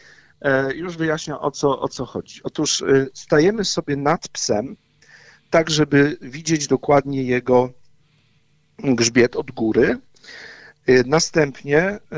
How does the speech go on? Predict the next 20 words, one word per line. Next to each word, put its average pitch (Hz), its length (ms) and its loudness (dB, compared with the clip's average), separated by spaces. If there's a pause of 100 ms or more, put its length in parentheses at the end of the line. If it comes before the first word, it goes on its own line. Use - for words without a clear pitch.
(260)
oceniamy, 160 520 -2
czy - 180 -4
widzimy 143 460 -2
żebra. 131 440 2 (480)
Jeżeli 143 500 4
widzimy 131 480 0
żebra, 147 360 2
i 165 160 -16 (200)
zaznaczam, 131 540 -4
nie 139 120 2
jest - 220 -2
to - 120 -8
hart, - 440 -6 (920)
jeżeli 147 300 0
widzimy 175 340 -2
żebra, 160 380 2
to 143 500 0 (180)
w - 80 -18
tym 180 160 -4
momencie 147 840 -2